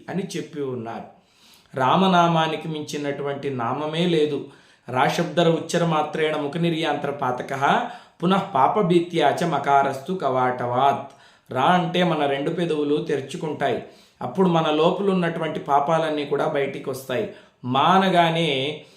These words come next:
నోటికి కవాటం పడుతుంది. మా అనేది సంస్కృతంలో అగ్నిబీజం కాబట్టి ఆ పాపాలన్నీ కూడా కాలిపోతాయి. మనం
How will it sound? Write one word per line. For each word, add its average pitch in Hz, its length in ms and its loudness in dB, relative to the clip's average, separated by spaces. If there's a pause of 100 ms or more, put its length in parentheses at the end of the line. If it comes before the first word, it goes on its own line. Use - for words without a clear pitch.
(200)
నోటికి 190 460 -2
కవాటం 160 600 -2
పడుతుంది. 127 560 -6 (280)
మా 131 160 0
అనేది 170 520 2
సంస్కృతంలో 165 720 -2
అగ్నిబీజం 151 640 0
కాబట్టి 127 760 -2 (280)
ఆ 143 100 -2
పాపాలన్నీ 143 760 -2
కూడా 156 280 -4
కాలిపోతాయి. 131 760 -6 (300)
మనం 151 260 -4